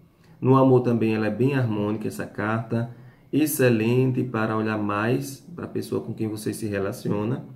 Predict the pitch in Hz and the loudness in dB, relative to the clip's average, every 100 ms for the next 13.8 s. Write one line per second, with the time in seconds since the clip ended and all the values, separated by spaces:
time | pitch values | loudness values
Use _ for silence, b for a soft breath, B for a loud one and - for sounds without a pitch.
0 | - B B B - 160 180 165 165 - | -20 B B B -2 0 2 0 0 0
1 | 160 - 143 143 156 123 120 123 131 123 | -2 2 2 2 2 0 -2 0 0 4
2 | 120 117 - 107 113 123 131 104 B B | 2 2 -2 -4 2 4 4 0 B B
3 | B B 117 131 147 151 156 147 131 127 | B B 4 6 6 2 2 2 2 4
4 | 127 120 - - 123 120 120 117 123 120 | 2 -2 -8 0 2 2 0 0 0 0
5 | 127 127 120 120 117 120 127 147 123 101 | 0 0 0 0 0 2 2 2 -2 -4
6 | 92 92 - 104 117 - B B B 101 | -6 -8 -6 -4 -4 -8 B B B 0
7 | 110 117 - 104 107 120 135 165 - - | 0 0 -4 -2 -2 -4 -6 -8 -12 -20
8 | _ _ _ _ - 104 107 101 104 101 | _ _ _ _ -6 -4 -2 -2 -2 -4
9 | 90 95 117 127 123 95 90 101 123 - | -4 -4 -4 -6 -6 -4 -2 -2 -2 -4
10 | B B B B - 127 139 156 160 147 | B B B B -2 2 4 2 0 2
11 | 139 131 135 127 131 135 143 - 110 107 | 2 2 -2 0 2 2 -2 -2 -2 0
12 | 110 - 113 120 110 110 110 107 104 120 | -2 -4 -4 -2 -2 -2 -2 -2 -2 -2
13 | 123 - 123 113 104 104 104 117 | -4 -2 -2 -2 -2 -2 -4 -6